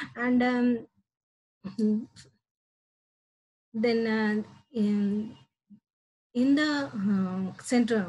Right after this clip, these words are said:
chromo-, chromoplasm, even the photosynthetic pigments are present. C phycocyanin, C phycoerythrin, and, uh, several photos-, uh, photosynthetic pigments, uh, such as chlorophyll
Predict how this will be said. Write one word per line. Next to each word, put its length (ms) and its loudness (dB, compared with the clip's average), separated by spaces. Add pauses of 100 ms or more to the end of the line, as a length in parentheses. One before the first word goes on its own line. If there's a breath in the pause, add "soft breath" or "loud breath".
(120)
chromo-, 440 2 (1300)
chromoplasm, 560 2 (300)
even 300 0
the 600 -4 (200)
photosynthetic 480 0
pigments 420 -2
are 140 -4
present. 560 -6
C 240 -4
phycocyanin, 960 -4 (340 loud breath)
C 260 -2
phycoerythrin, 1120 -2 (480)
and, 260 -2
uh, 380 -2 (180)
several 460 -2
photos-, 420 -4
uh, 220 -4 (440 soft breath)
photosynthetic 520 0
pigments, 480 -2
uh, 160 0
such 220 -4
as 140 0
chlorophyll 480 -2